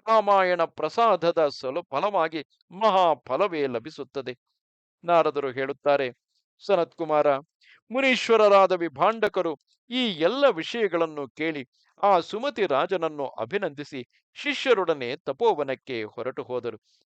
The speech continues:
ಈವರೆಗೂ ನಾವು ಕೇಳಿದ ಆ ವ್ಯಾಧ ಹಾಗೂ ಆ ನಿಷಾದೆಯ ಕತೆ,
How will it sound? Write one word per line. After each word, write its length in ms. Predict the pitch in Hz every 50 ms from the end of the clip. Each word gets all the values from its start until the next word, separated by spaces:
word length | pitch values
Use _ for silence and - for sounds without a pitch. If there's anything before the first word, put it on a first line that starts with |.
| _ _
ಈವರೆಗೂ 460 | - 202 190 165 160 151 151 - 147 135
ನಾವು 280 | 131 127 127 123 123
ಕೇಳಿದ 480 | 110 - 127 156 180 170 139 139 123 117 - _ _ _ _ _ _ _ -
ಆ 220 | 208 208 202 185 175 156 123 117 - - _
ವ್ಯಾಧ 380 | 131 151 190 226 247 196 202 208 196 175 175 _ _ _ _ _
ಹಾಗೂ 380 | _ 202 226 240 233 196 208
ಆ 260 | 185 - - 180 185 180
ನಿಷಾದೆಯ 580 | 160 147 - - 226 240 247 202 190 170 156
ಕತೆ, 340 | - - 147 - 160 135 -